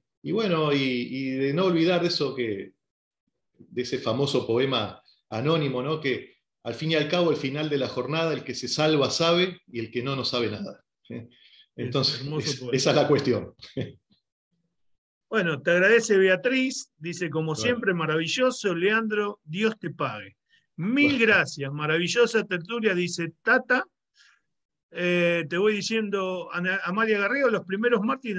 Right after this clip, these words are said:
Speaker 2: no encendían ni un incienso un di-, a un dios romano. Y nosotros votamos a los que tienen ideología de muerte porque son el más menor.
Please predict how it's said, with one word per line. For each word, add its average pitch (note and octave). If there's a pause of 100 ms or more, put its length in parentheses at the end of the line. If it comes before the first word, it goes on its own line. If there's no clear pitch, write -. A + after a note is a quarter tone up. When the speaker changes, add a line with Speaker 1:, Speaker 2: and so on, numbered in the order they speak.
(100)
Speaker 2:
no G#3+
encendían G#3+
ni A3+
un C4+
incienso A3+
un F#3+
di-, G3+
a F3+
un G3
dios G3
romano. D3+ (260)
Y E3+
nosotros G3
votamos G#3+
a E3+
los D#3
que D3+
tienen F#3+
ideología D3+
de E3+
muerte G3 (260)
porque C#3+
son F3+
el D#3
más D3+
menor. B2